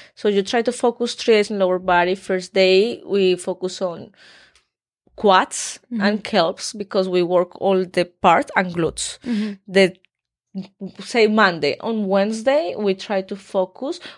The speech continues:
Speaker 1: on a cardiovascular
Speaker 2: Mm-hmm.
Speaker 1: lower body.
Speaker 2: Mm-hmm.
Speaker 1: So you build up mus-, muscle and strength at the same time.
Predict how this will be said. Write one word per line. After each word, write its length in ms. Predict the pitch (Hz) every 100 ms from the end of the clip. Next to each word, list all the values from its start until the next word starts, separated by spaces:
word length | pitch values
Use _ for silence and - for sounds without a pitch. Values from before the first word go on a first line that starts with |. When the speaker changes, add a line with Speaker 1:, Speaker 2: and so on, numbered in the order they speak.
| -
Speaker 1:
on 240 | 214 202
a 340 | 190 180 165 - _ _
cardiovascular 1160 | - 214 208 202 175 180 185 - 233 240 262 311
Speaker 2:
Mm-hmm. 160 | 220 202
Speaker 1:
lower 220 | 185 175
body. 440 | 165 156 107 85 - -
Speaker 2:
Mm-hmm. 160 | 196
Speaker 1:
So 120 | 196
you 180 | 214 190
build 280 | 190 185 185
up 260 | 185 180 _
mus-, 420 | 196 208 220 220
muscle 500 | - 220 220 - 359 -
and 200 | 214 196
strength 320 | - - 180
at 120 | 175
the 80 | 180
same 280 | 180 185 160
time. 340 | - 156 -